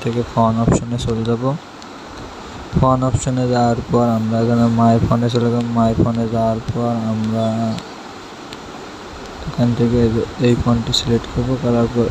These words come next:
ওকেতে ক্লিক করব। ওকেতে ক্লিক করার পর আমরা এখান থেকে এটাকে সিলেক্ট করে দিলাম। দেওয়ার পর আমরা এখান থেকে এটাকে একটু ছোট করে দিলাম। দেওয়ার পর এখান থেকে এটাকে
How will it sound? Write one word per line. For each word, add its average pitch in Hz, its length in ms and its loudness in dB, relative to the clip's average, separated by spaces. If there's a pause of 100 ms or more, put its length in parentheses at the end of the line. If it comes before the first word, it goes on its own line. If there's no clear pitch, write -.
ওকেতে 120 380 0
ক্লিক 117 260 -6
করব। 117 220 -4 (1000)
ওকেতে 135 380 4
ক্লিক 127 280 0
করার 127 340 4
পর 127 100 2 (120)
আমরা 117 180 2 (100)
এখান 117 180 0 (100)
থেকে 123 260 0
এটাকে 117 320 0 (320)
সিলেক্ট 120 380 0
করে 120 200 -2
দিলাম। 127 260 0 (1400)
দেওয়ার 120 260 4 (140)
পর 123 180 4 (160)
আমরা 117 220 2 (160)
এখান 117 200 0 (100)
থেকে 120 200 -2 (120)
এটাকে 117 340 -2
একটু - 180 -6 (100)
ছোট 117 160 0 (140)
করে 117 260 -2
দিলাম। 127 220 0 (160)
দেওয়ার 117 320 4
পর 123 120 -2 (220)
এখান 117 240 2
থেকে 117 180 0 (100)
এটাকে 120 280 -2